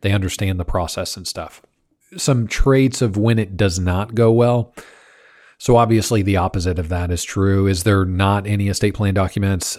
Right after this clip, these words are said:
Um, I mean, worst case scenario by far is, yeah, the beneficiaries or estate planning documents are either not there or they're at odds with each other. Beneficiaries are basically gonna function like a contract. Whatever's on your beneficiary, that's, that's where the money's going.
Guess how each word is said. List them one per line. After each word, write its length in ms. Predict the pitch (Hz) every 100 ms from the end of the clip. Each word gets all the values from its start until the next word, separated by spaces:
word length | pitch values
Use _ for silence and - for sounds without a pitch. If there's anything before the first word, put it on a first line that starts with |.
| -
Um, 420 | 104 101 98 98
I 100 | 98
mean, 240 | 110 98
worst 260 | 98 110 -
case 180 | 113 95
scenario 420 | 101 92 90 90
by 220 | 82 87
far 640 | 85 - 95 92 90 90 -
is, 680 | 107 98 92 87 80 - -
yeah, 280 | - 101 85
the 200 | 80 95
beneficiaries 920 | 90 92 104 92 95 - 101 95 92
or 180 | 117 101
estate 260 | 90 107 101
planning 260 | 104 92
documents 480 | 90 90 - 98 90
are 80 | 95
either 180 | 92 87
not 280 | 85 82 -
there 340 | 131 143 139
or 260 | - 120 127
they're 220 | 117 104
at 60 |
odds 400 | 95 87 87 -
with 160 | 92 85
each 200 | 87 -
other. 320 | 85 92 92 _ - _ _ _
Beneficiaries 760 | 113 117 104 107 - 104 107 98
are 180 | 101 95
basically 680 | 85 98 101 - 104 101 95
gonna 200 | 98 87
function 360 | 95 90 98
like 180 | 87 87
a 60 | 92
contract. 500 | 110 107 117 107 104
Whatever's 380 | 98 110 117
on 120 | 113 107
your 80 |
beneficiary, 580 | 92 98 90 101 117 101
that's, 200 | 92 98 -
that's 180 | 98 85
where 160 | 110 107
the 80 | 95
money's 300 | 98 90 80
going. 340 | 87 80 69